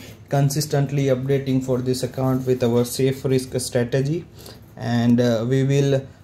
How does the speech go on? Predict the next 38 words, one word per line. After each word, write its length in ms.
uh, 200
show 280
you 160
further 540
the, 560
uh, 220
after 300
this 220
update 360
we 60
will 180
show 220
you 80
the 140
trading 420
account 340
statement, 720
that, 560
uh, 180
the 180
number 360
of 160
the 100
trades 600
and 260
what 180
is 160
the 180
risk 280
reward 460
and 160
everything 460
for 200
that, 360
uh, 80
particular 520
this 220
strategy. 520